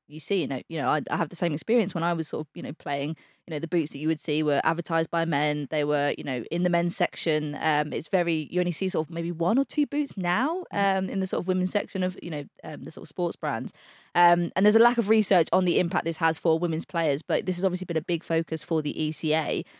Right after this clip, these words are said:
Speaker 1: I mean, can you talk us through sort of the, the, the main findings of this and, and why that was such a priority, I suppose, for, for the E C A?
Speaker 2: Yeah, I mean, through our women's football strategy, we made a commitment to exploring,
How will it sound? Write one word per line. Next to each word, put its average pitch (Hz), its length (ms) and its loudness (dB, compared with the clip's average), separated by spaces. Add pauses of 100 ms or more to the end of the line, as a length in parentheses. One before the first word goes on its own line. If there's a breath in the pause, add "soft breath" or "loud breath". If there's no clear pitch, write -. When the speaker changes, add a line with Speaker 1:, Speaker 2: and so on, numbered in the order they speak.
(140 soft breath)
Speaker 1:
I 175 60 2
mean, 190 360 4
can 226 160 2
you 214 100 6
talk 220 180 6
us 208 120 0
through 214 160 2
sort 165 160 4
of 170 40 -6
the, 170 280 2
the, 180 240 4
the 175 80 0
main 180 200 2
findings 185 520 2
of 156 100 -2
this 147 280 -2
and, 165 140 0
and 165 160 0
why 175 200 6
that - 120 4
was 170 120 2
such - 160 0
a 175 40 -8
priority, 170 440 0
I 147 40 2
suppose, 147 300 -4
for, - 180 -2
for - 120 -8
the 151 80 2
E 160 80 0
C - 160 -2
A? - 180 -2 (400)
Speaker 2:
Yeah, 247 180 6
I 247 40 6
mean, 254 120 6
through 294 200 6
our 262 100 6
women's 226 240 2
football 196 260 0
strategy, 185 500 -2
we 180 260 0
made 180 480 4
a 170 40 -2
commitment 165 640 -2
to 165 200 0
exploring, 160 800 0